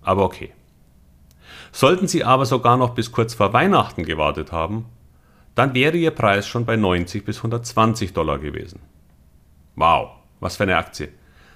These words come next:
Das Geld liegt auf der Straße. Naja, nicht immer. Die Firma ist scheinbar immer noch vorn bei der Entwicklung der Feststoffbatterie und sie will auch in vier Jahren mit einem ersten Produkt auf den Markt kommen.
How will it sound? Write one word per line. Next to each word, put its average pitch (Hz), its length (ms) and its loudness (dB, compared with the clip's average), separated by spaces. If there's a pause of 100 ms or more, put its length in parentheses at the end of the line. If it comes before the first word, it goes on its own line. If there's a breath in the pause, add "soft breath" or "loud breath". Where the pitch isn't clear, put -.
(140 soft breath)
Das - 160 -8
Geld 85 400 -2
liegt - 380 -8
auf 113 100 -6
der 104 120 -6
Straße. 78 520 -2 (1500 soft breath)
Naja, 107 420 2 (360)
nicht 101 180 -4
immer. 80 360 -2 (960)
Die 135 80 2
Firma 123 560 4
ist 120 200 -4
scheinbar 120 280 2
immer 170 160 4
noch 98 100 4
vorn 113 240 4
bei 101 100 4
der 95 140 2
Entwicklung 95 460 -2
der 92 80 -4
Feststoffbatterie 87 1000 -2 (320 soft breath)
und 104 160 -4
sie 139 140 0
will 180 340 4 (320)
auch 117 160 -2
in 113 220 -2
vier 151 240 2
Jahren 98 280 2
mit 147 120 0
einem 101 160 0
ersten 101 320 0
Produkt 131 440 0
auf - 140 -8
den 107 140 -2
Markt 90 260 0
kommen. 76 380 -8